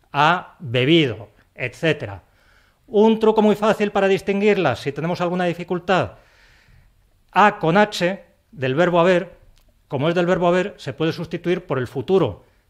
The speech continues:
El futuro de haber, que es habrá. Entonces,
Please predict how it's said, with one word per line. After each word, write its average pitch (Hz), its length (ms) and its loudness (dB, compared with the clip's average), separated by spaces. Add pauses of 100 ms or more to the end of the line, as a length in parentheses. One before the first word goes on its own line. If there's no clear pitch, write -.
El 127 120 -8
futuro 165 360 -4
de 160 60 2
haber, 165 280 2
que 151 140 0
es 165 140 -6 (180)
habrá. 131 640 0 (420)
Entonces, 147 580 -4